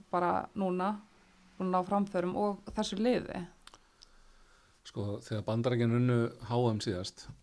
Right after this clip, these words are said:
Speaker 2: <clears throat> þá fannst mér, það er ekki fá nógu mikið kredit fyrir bæði þjálfarinn og liðið fyrir að mér fannst það nálgast mótið rosalega taktískt sterkt og, og þær voru topp á réttum tímum, þær voru að halda erfiðum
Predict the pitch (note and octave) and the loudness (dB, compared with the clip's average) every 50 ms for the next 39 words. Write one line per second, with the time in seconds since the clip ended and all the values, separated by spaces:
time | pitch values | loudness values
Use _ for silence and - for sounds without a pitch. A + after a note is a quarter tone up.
0 | - - - - A2 A2 G#2 A2 G#2+ - A2+ G2 G2+ G#2+ G#2 A2 A2+ G#2+ G#2 - | -6 0 2 2 2 2 0 -2 -6 -8 -8 -6 -4 -4 -2 0 0 0 -2 -4
1 | - - _ _ _ _ _ _ _ _ _ _ - A2+ G#2+ G2 - - A2+ - | -8 -16 _ _ _ _ _ _ _ _ _ _ -6 -6 -6 -6 -6 -6 0 2
2 | A2+ A2 A2+ A#2+ B2 A#2+ A#2 A#2+ A2+ A2 - - G#2+ G#2 A2+ B2 B2 B2 A#2+ - | 4 4 6 4 4 4 4 2 0 -2 -4 0 2 4 4 4 2 0 -4 0
3 | - A2+ A2 A2 G#2 G2+ - - - - G#2+ G#2+ G#2 G2+ - G#2+ G#2 A#2 A#2+ A#2 | 2 2 4 4 4 2 2 -2 -2 2 4 4 4 4 6 6 6 8 8 6
4 | A2+ A#2 A2+ A2+ A2+ A#2 A#2 A2+ G2 - A2+ G2+ G#2 G#2+ G2+ G2+ G#2 G#2+ - - | 6 6 6 6 6 6 6 4 4 2 2 2 2 4 2 2 2 -2 -4 -10
5 | - - - - - - - - - _ - - G2+ - - G#2 G2 - G#2+ G2 | -20 -20 -20 -20 -20 -20 -20 -20 -20 _ -8 -6 -4 0 0 0 0 2 0 2
6 | G2+ G2 G2 G#2 A#2+ C3 B2 B2+ B2+ G#2+ A2+ A#2 A#2+ A#2 A#2+ A2+ A2+ A#2 A2 A2+ | 2 4 4 4 4 2 2 0 0 2 4 2 2 2 2 2 2 2 2 0
7 | A2+ A2+ G#2+ - - B2+ A#2+ A#2 - B2 A#2 - - - - - - _ - - | 0 -2 -2 -2 -2 -4 -4 -2 0 -2 -2 -2 -2 -8 -10 -12 -16 _ -20 -20
8 | - - - - F#2+ G2 F#2+ - - - A#2 G#2 F#2+ F#2+ - - - - G2 F#2+ | -18 -14 -8 -4 -2 -2 -2 -4 -4 -4 -2 -2 -2 -2 -4 -6 -4 -4 -2 0
9 | G#2 G#2 G2 G#2 G2 F#2+ - - - - - - - - - _ _ - - A#2+ | 2 2 2 2 2 0 -2 -6 -14 -20 -20 -20 -20 -20 -20 _ _ -10 -2 -2
10 | A2+ G#2 - - A2 G2+ F#2+ F2+ F#2 F2+ - - A#2 A#2+ A#2+ A#2 A2+ A2+ A2 A2 | -2 -2 0 -2 0 0 0 -2 -4 -6 -2 0 2 4 4 4 4 4 0 -2
11 | - G2+ F#2+ F#2 F#2 F2+ F2+ F#2 F#2+ F#2 A2 - G#2+ G#2 G#2 G#2+ A2 - - A2 | -4 -6 -4 -2 -2 -2 -2 -2 -4 -4 -6 -6 -2 0 0 0 0 0 0 0
12 | G#2+ G#2 G#2 G#2 G#2 G#2 G2+ G2 G2 | 0 2 2 2 2 2 2 0 -2